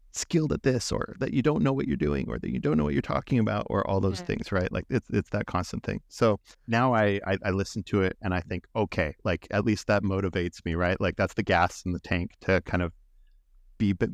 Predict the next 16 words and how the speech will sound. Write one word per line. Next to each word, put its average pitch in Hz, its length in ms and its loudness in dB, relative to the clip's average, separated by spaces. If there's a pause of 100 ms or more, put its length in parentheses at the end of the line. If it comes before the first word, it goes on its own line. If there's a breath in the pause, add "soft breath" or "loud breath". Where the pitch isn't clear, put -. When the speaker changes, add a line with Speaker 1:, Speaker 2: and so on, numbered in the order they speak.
(140)
Speaker 1:
be 92 140 2
good, 95 340 2
be 90 120 2
better. 92 340 0 (100)
And, 92 260 -6
and 90 100 0
I 82 60 -2
think - 200 -4
you 95 80 0
look - 120 0
at - 60 -2
a 90 60 4
lot 85 140 4
of 85 60 -4
people 82 460 -2 (640)
who 92 360 4